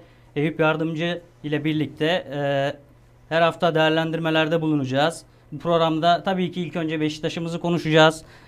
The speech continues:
Bizlere futbolu sevdiren efsanelerden bahsedeceğiz.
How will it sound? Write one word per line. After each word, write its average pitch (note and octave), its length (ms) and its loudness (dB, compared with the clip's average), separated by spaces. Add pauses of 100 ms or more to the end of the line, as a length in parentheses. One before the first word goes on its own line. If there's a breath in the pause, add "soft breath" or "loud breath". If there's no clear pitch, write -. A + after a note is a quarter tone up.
(120)
Bizlere C#3 400 4
futbolu E3 340 0
sevdiren E3 400 6
efsanelerden D#3+ 760 6
bahsedeceğiz. D#3 680 4